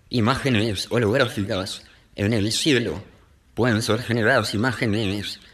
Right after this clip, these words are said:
de, de, de, de santos, de ángeles, de, de, de vírgenes, de, de naves espaciales, de, de, de extraterrestres. Cualquier cosa pueden hacer y se dice que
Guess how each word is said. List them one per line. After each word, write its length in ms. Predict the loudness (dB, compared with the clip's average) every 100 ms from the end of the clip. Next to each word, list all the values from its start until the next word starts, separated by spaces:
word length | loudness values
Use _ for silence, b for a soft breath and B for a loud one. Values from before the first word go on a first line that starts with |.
| B
de, 220 | -4 0 2
de, 160 | 2
de, 180 | 0 0
de 320 | -4 -6 -16 -20 _ _ -4
santos, 720 | 2 2 2 -4 -4 -12 -18 -4
de 160 | 0
ángeles, 560 | 0 0 -2 -4 -8 -14 -20 _ _
de, 140 | -2 0
de, 160 | 2
de 240 | 0 0 0
vírgenes, 600 | -2 0 -2 -2 -8 -12 b b b _ -8
de, 320 | -4 0 0
de 100 | 0
naves 360 | 0 0 0 -2
espaciales, 640 | -4 -2 0 0 -2 -10 B B -12
de, 320 | -2 0 2
de, 0 |
de 320 | 0 -2 -4
extraterrestres. 880 | -6 -4 -4 -2 -2 -2 -4 -8 -8 B B B B B -20 _ _
Cualquier 380 | 0 2 4 4
cosa 340 | 2 2 2
pueden 240 | 2 0 2
hacer 220 | 2 0
y 40 |
se 140 | 2 2
dice 320 | 2 0 2
que 440 | 2 2 -2 -8